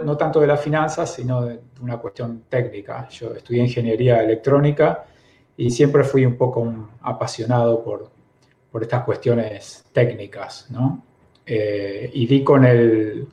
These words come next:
con el paper de Satoshi también de casualidad, leyendo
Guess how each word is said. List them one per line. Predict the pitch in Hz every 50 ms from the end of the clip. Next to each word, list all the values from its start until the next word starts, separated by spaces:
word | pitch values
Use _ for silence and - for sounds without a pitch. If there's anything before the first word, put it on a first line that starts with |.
| _
con | - 120 110 110
el | 107 110
paper | - - 127 123 120 127 120
de | 120 113
Satoshi | 110 - 110 - - 120 127 123 - - 131 123 123 117 120 117 117 - _ _ _ _ _ _ _ _ _
también | - 113 110 110 117 117 120 120
de | 117 110
casualidad, | - 120 - - 107 104 110 110 113 117 123 127 131 131 127 110
leyendo | 104 - - - 131 127 113 110 104 104 101 98 92 -